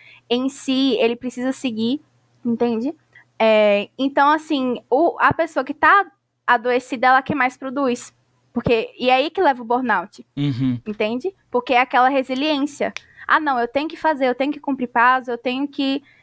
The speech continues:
Speaker 1: é, dar, dar conta disso aqui, entende? Muito boa pergunta. <laughs>
Speaker 2: Quem é que
Speaker 1: É
Speaker 2: vocês
Speaker 1: isso
Speaker 2: estudam
Speaker 1: mesmo.
Speaker 2: aí na, na faculdade? Como é que é?
Speaker 1: A gente vê Vygotsky, Deleuze, De Jors,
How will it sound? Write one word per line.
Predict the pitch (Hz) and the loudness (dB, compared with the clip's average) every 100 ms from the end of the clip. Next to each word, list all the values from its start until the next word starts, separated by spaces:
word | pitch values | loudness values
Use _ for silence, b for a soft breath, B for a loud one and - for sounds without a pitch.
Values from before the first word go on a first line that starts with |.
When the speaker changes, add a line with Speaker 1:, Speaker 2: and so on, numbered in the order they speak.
| b b | b b
Speaker 1:
é, | 220 214 202 | 0 2 2
dar, | 202 247 254 | 2 0 0
dar | 220 240 | -2 -2
conta | - 240 254 247 | -2 -8 -6 -8
disso | - | -6
aqui, | 277 - 233 226 _ _ _ - | -6 -4 -6 -8 _ _ _ -12
entende? | 214 208 202 233 277 _ _ _ - | -6 -6 -4 -8 -10 _ _ _ -8
Muito | 220 262 | -4 -2
boa | 254 247 | 0 0
pergunta. | 285 311 240 233 220 233 - | 0 -4 -4 -4 -4 -6 -2
<laughs> | 330 - - _ _ | 2 2 0 _ _
Speaker 2:
Quem | - 151 165 | -4 0 2
é | |
que | 233 | 0
Speaker 1:
É | |
Speaker 2:
vocês | - 254 196 | -2 -2 0
Speaker 1:
isso | 165 | -2
Speaker 2:
estudam | 262 220 208 | 0 0 2
Speaker 1:
mesmo. | |
Speaker 2:
aí | 151 156 240 | 2 2 2
na, | 190 135 | 2 2
na | 123 117 | 0 -2
faculdade? | - 127 131 107 151 233 - | -2 -6 -4 -2 0 -2 -6
Como | - | -8
é | 156 | -4
que | 180 | -2
é? | 247 - 139 - - _ - | -4 -6 -16 -16 -20 _ -6
Speaker 1:
A | 240 | -4
gente | 254 262 | -2 -4
vê | 247 | -2
Vygotsky, | 247 262 233 233 247 262 - 262 262 269 | -2 0 4 4 4 -2 -14 -10 -8 -8
Deleuze, | 233 240 240 226 226 226 226 | 0 2 4 4 2 2 -2
De | 220 226 | -2 -2
Jors, | 214 208 208 220 220 - - | 0 0 0 -2 -6 -16 -20